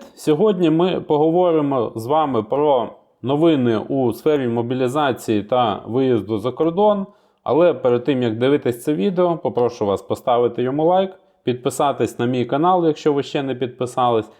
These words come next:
підписатись на мій Telegram-канал для того, щоб отримати повідомлення про вихід нових відео і не пропускати цікаві та корисні новини для вас. Та обов'язково подивіться до кінця це відео.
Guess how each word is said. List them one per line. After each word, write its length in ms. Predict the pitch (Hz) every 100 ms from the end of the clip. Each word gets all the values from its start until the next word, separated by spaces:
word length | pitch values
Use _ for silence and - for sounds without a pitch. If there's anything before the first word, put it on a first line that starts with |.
| _
підписатись 680 | 120 110 147 165 151 120 110
на 60 | 113
мій 180 | 110 104
Telegram-канал 920 | 123 120 160 196 196 185 170 165 160 - _
для 180 | 117 131
того, 280 | 139 156 135
щоб 240 | - 123 120
отримати 680 | 113 143 131 113 110 110 98 - _ _ _ _ _ _
повідомлення 680 | 131 131 131 131 117 107 107
про 360 | 98 139 139 101
вихід 520 | 104 135 120 104 -
нових 360 | 123 202 214 180
відео 460 | 170 151 143 127
і 160 | - 143
не 140 | 113
пропускати 720 | 104 117 117 117 113 107 110 147 - _ -
цікаві 460 | 123 - 131 110
та 120 | 107
корисні 440 | 101 120 123 123 135
новини 460 | 156 175 190 170
для 160 | 131 127
вас. 360 | 127 120 - _ _
Та 220 | 156 180
обов'язково 920 | 170 - 123 135 143 147 - 165 127
подивіться 720 | - - 113 127 139 120 101 92
до 140 | 104
кінця 380 | 127 120 120 98
це 200 | - 117
відео. 440 | 180 208 175 147